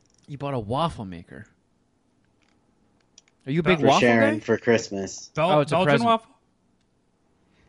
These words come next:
Speaker 3: Yes, a Belgian waffle maker.
Speaker 2: Nice.
Speaker 1: I feel like it,
Speaker 3: It
Speaker 1: that
Speaker 3: was
Speaker 1: would be
Speaker 3: ten dollars.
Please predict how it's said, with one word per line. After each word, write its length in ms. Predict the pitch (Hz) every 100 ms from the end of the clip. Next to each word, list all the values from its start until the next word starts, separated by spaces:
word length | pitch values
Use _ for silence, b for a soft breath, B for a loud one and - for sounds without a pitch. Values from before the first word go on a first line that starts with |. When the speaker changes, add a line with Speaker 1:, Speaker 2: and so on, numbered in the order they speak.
| _
Speaker 3:
Yes, 320 | 139 156 -
a 80 | 127
Belgian 420 | 117 131 135 135 120
waffle 340 | 110 104 110
maker. 480 | 104 98 101 98 90 _ _
Speaker 2:
Nice. 340 | 147 156 - _ _ _ b b b b b b b
Speaker 1:
I 80 | 165
feel 180 | - 277
like 140 | 233
it, 60 | 196
Speaker 3:
It 80 | -
Speaker 1:
that 80 | 190
Speaker 3:
was 80 |
Speaker 1:
would 60 | 185
be 120 | 185
Speaker 3:
ten 200 | 156 156
dollars. 760 | 156 151 147 135 117 107 -